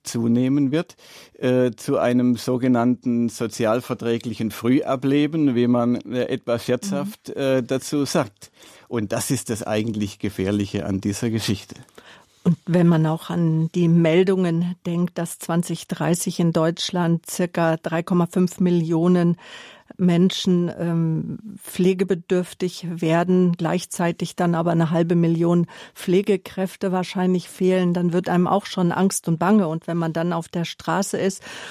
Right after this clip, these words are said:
Speaker 2: und diskutiert und, äh, wenn man dann nun hört, dass das Gericht sagt, jeder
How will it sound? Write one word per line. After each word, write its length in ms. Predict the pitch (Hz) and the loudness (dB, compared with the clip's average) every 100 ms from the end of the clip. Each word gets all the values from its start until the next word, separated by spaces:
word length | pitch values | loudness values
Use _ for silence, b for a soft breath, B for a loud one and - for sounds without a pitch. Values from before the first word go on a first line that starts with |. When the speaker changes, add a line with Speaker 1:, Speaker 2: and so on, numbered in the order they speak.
| B | B
Speaker 2:
und 380 | - 190 175 - | 0 2 2 -2
diskutiert 1000 | 196 - - 185 - - 180 185 208 - B B B B B - | -4 -4 -6 -6 -6 -4 2 2 2 -2 B B B B B -2
und, 460 | 185 190 175 - | 4 4 2 -4
äh, 220 | - 175 165 180 | -2 0 0 0
wenn 140 | 175 | 2
man 120 | 175 170 | 4 4
dann 200 | 170 175 | 4 4
nun 320 | 175 175 160 | 4 2 2
hört, 320 | 170 185 190 | 2 2 2
dass 220 | 175 170 | -2 -4
das 260 | - 180 - | -6 -6 -4
Gericht 600 | 180 180 196 - - - | -2 0 -2 -4 -12 -10
sagt, 420 | 165 - 156 190 - | -6 0 0 0 0
jeder 400 | 180 180 175 | 2 2 2